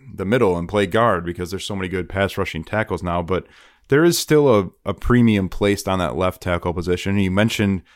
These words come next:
maybe a team sees Wirfs as a guard. I mean, how many of these guys, of Wills, Becton, uh, Wirfs, and Andrew Thomas, I mean, uh, are we talking four potential franchise left tackles, or do you s-,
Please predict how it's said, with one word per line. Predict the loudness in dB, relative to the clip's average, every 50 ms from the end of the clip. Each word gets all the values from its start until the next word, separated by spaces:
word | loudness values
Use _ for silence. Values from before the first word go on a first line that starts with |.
| _ _ _
maybe | -4 -2 -2 0 0 0 -2 -2
a | -4
team | -4 -4 -4 -4 -4
sees | -6 -6 -8 -8 -8
Wirfs | -6 -2 0 0 0 0 -4 -10
as | -6 -6 -4 -4
a | -6 -4
guard. | -2 0 2 2 2 2 2
I | 0 0
mean, | 0 -2 -2
how | 0 -2 0
many | 0 0 0 0
of | 0
these | 0 -2 -2 -2
guys, | -2 0 0 2 2 0 0 -2
of | -4 -2
Wills, | 0 2 4 4 4 2 0 -2
Becton, | -2 -2 -2 -2 -2 _ -4 -2 -2 -2 -2 -4 -8 _ _ _ _ _ _ _ _ _
uh, | -6 -2 -2 0 -2
Wirfs, | -2 -2 0 2 2 2 0 0 -4
and | -2
Andrew | -2 -2 -2 -4 -6
Thomas, | -6 -2 -2 0 0 0 -2 -4 -8 -10
I | -8 -6
mean, | -4 -2 -2
uh, | -2 -2 -4 -4 _ -6
are | -4 -2
we | -2 -4
talking | -2 0 0 0 0 0 -4 -4 -4 -4 -6 -10 _ _ _ _ _ _ _ _ _
four | _ -12 -2 2 4 4 6 4 4
potential | 4 0 -2 0 0 -2 -2 0 0 0 -2
franchise | -2 0 -2 0 0 0 0 0 0 0 0 2
left | 0 0 0 0 -4
tackles, | -2 0 0 0 0 0 -2 0 0 0
or | -2
do | 0 0
you | 0 0 0 -2
s-, | -2 -4 -10 -10 -12